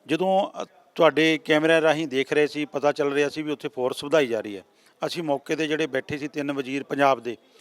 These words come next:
ਕਟਾਰੂ ਚੱਕ ਜੀ, ਖੁੱਡੀਆਂ ਜੀ ਤੇ ਚੀਮਾ ਜੀ, ਉਹਨਾਂ ਨੂੰ ਸਵਾਲ ਕੀਤਾ ਵੀ ਇੱਕ, ਇੱਕ ਤਰਫ ਅਸੀਂ ਗੱਲਬਾਤ ਕਰ ਰਹੇ ਹਾਂ, ਇੱਕ ਤਰਫ ਤੁਸੀਂ ਫੋਰਸ ਵਧਾ ਰਹੇ ਹੋ। ਉਹ ਕਹਿੰਦੇ ਕੋਈ, ਅ, ਦਿੱਕਤ ਨਹੀਂ, ਜ਼ੀਰੋ ਪਰਸੈਂਟ ਵੀ ਕੋਈ ਐਵੇਂ ਦੀ ਗੱਲ ਨਹੀਂ, ਅਸੀਂ ਨਸ਼ੇ ਖਿਲਾਫ ਅਭਿਆਨ ਚਲਾ ਰਹੇ ਹਾਂ,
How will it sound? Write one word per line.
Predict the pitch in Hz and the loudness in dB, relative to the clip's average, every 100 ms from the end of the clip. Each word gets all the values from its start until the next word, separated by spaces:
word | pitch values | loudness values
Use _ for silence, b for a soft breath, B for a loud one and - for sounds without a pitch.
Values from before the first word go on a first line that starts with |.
| b | b
ਕਟਾਰੂ | - 143 143 | -4 0 0
ਚੱਕ | 147 151 139 | 0 -4 -4
ਜੀ, | 151 | -6
ਖੁੱਡੀਆਂ | 147 127 131 147 | -6 -8 -6 -6
ਜੀ | 135 | -6
ਤੇ | 139 143 | -8 -8
ਚੀਮਾ | 151 143 139 | -6 -4 -4
ਜੀ, | 110 - b b b | -6 -14 b b b
ਉਹਨਾਂ | 170 175 | -4 -2
ਨੂੰ | 170 | 0
ਸਵਾਲ | 143 143 | 4 4
ਕੀਤਾ | 143 143 165 | 2 -4 -4
ਵੀ | 170 185 | -2 -2
ਇੱਕ, | 180 _ B B | -4 _ B B
ਇੱਕ | 156 151 | -6 -4
ਤਰਫ | 160 156 | -2 -4
ਅਸੀਂ | 156 147 | -4 2
ਗੱਲਬਾਤ | 135 123 131 | 4 4 2
ਕਰ | - 131 | 2 0
ਰਹੇ | 135 | 0
ਹਾਂ, | 131 - B B B | -2 -8 B B B
ਇੱਕ | 170 | -6
ਤਰਫ | - 165 | -2 -4
ਤੁਸੀਂ | 147 151 175 | -4 -10 -6
ਫੋਰਸ | 135 135 | -6 -4
ਵਧਾ | 147 151 | 0 0
ਰਹੇ | 120 | 0
ਹੋ। | 120 113 b b - | -4 -10 b b -8
ਉਹ | |
ਕਹਿੰਦੇ | 165 180 | -4 -4
ਕੋਈ, | - 185 185 | -2 -2 -4
ਅ, | - - _ _ - - - - | -8 -20 _ _ -20 -20 -14 -8
ਦਿੱਕਤ | 143 151 151 | -4 -2 -2
ਨਹੀਂ, | 160 170 | -2 -2
ਜ਼ੀਰੋ | 139 160 | 0 0
ਪਰਸੈਂਟ | 170 156 160 156 | 0 -4 -6 -6
ਵੀ | 160 | -6
ਕੋਈ | 156 151 | -4 -4
ਐਵੇਂ | 143 | -4
ਦੀ | 143 135 | -2 0
ਗੱਲ | 127 | 0
ਨਹੀਂ, | 123 208 - b b 151 | -2 -10 -14 b b -8
ਅਸੀਂ | 151 165 160 - b - | -6 -6 -8 -14 b -4
ਨਸ਼ੇ | 147 165 | -2 -2
ਖਿਲਾਫ | 156 151 147 | -2 0 0
ਅਭਿਆਨ | 135 151 123 | 0 -2 -2
ਚਲਾ | 127 123 | -2 0
ਰਹੇ | 123 | 0
ਹਾਂ, | 147 | -2